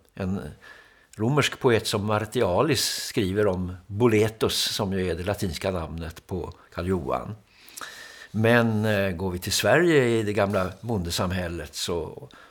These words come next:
var det ju återkommande nödår, och, eh, då kunde man äta både bark och lavar och allt möjligt,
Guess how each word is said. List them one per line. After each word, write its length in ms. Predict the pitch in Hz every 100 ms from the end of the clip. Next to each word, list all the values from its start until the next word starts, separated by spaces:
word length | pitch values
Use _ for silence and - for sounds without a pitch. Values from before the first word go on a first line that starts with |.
| _
var 140 | 131
det 60 | 123
ju 120 | 120
återkommande 1300 | 117 139 110 - 107 98 95 - - - 113 117 113 113
nödår, 720 | 135 127 92 98 113 92 90
och, 360 | 87 - -
eh, 180 | 87 82 82
då 60 | - -
kunde 180 | 139
man 120 | 135 131
äta 240 | 123 113
både 240 | 120 113
bark 520 | 104 87 95 127 113 - _ -
och 140 | 101
lavar 540 | 101 110 85 76 98
och 200 | 90 87
allt 240 | 95 85 -
möjligt, 640 | 123 92 104 117 - -